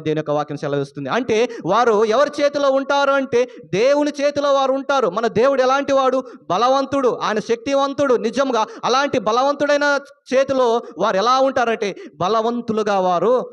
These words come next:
ఉంటారు. నిజంగా యవన కాలంలోనే బహుగా దేవుని యొక్క కొరకు మనము ప్రయాసపడాలా. ముసలైనలోనైనప్పుడు మనం దేవుని కొరకు ఏమీ చేయలేం.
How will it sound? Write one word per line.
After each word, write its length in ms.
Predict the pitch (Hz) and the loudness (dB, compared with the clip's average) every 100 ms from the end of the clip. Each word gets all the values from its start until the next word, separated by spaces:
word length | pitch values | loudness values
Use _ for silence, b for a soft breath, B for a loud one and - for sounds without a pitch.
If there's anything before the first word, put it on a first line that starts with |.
| - - | -14 -8
ఉంటారు. 420 | 143 147 156 156 139 139 | -8 -4 -2 -2 -4 -6
నిజంగా 400 | 185 240 233 196 180 | -4 -4 -2 -2 0
యవన 220 | 226 240 220 | 0 -2 -2
కాలంలోనే 460 | 220 233 220 214 202 175 | 0 0 0 -2 -2 -2
బహుగా 300 | 190 220 220 196 | 0 0 0 0
దేవుని 240 | 208 214 196 | 2 2 0
యొక్క 160 | 185 - 175 | -4 -4 -4
కొరకు 220 | 175 175 | -4 -2
మనము 240 | 170 170 233 247 B - | -4 0 0 -2 B -10
ప్రయాసపడాలా. 800 | 180 196 214 226 208 190 190 170 180 | -2 0 0 -4 -2 0 0 0 -2
ముసలైనలోనైనప్పుడు 960 | 226 262 254 247 247 233 240 233 233 214 | -2 0 2 2 2 2 0 -2 -4 -2
మనం 120 | 208 196 | -2 0
దేవుని 180 | 226 226 | 0 0
కొరకు 200 | 214 208 202 | -2 0 0
ఏమీ 180 | 208 269 269 B B - | 0 -2 -4 B B -2
చేయలేం. 360 | 233 277 285 | 0 2 2